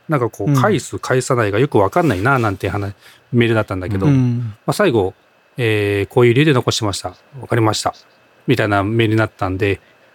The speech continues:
Speaker 2: うん。
Speaker 1: あの、こ-、で、ちょっとね、そのもう一人言ってた人に、「これのこ、もう一回残るってことかな」、「あ、そうだ、そうだと思いますよ」、みたいな感じで話してたから、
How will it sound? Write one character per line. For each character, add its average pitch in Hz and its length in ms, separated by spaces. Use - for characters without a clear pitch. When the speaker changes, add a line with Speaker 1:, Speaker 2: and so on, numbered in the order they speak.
Speaker 2:
う - 40
ん。 131 160
Speaker 1:
あ 107 80
の、 107 120
こ-、 123 340
で、 123 160
ち - 120
ょ - 20
っ - 20
と 113 220
ね、 147 160
そ - 120
の 117 120
も 120 140
う - 20
一 - 120
人 110 240
言 131 100
っ - 20
て - 160
た 107 120
人 101 160
に、 101 280
「こ 131 80
れ 113 40
の 110 80
こ、 - 120
も 127 100
う - 20
一 - 40
回 123 140
残 117 260
る 117 80
っ - 20
て - 100
こ - 100
と 101 60
か 107 120
な」、 113 360
「あ、 110 140
そ 113 220
う 98 40
だ、 - 60
そ - 140
う - 20
だ 107 80
と - 80
思 98 100
い 110 40
ま 117 100
す - 160
よ」、 120 160
み 107 60
た 104 80
い 98 40
な - 40
感 104 100
じ 98 60
で 95 60
話 95 180
し - 40
て 101 60
た 101 100
か 90 60
ら、 92 120